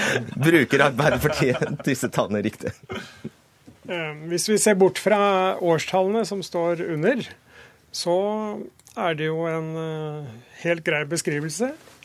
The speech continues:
Speaker 2: En helt grei beskrivelse av,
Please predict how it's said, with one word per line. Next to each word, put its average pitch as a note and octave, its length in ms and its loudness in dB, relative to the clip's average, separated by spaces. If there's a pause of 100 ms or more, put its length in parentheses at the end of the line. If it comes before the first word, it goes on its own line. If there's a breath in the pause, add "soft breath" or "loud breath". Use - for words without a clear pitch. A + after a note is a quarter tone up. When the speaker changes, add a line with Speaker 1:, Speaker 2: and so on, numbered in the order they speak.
(500)
Speaker 2:
En F#3 120 2
helt E3 240 4 (140)
grei E3+ 260 4
beskrivelse D3+ 800 -2
av, D3+ 640 -4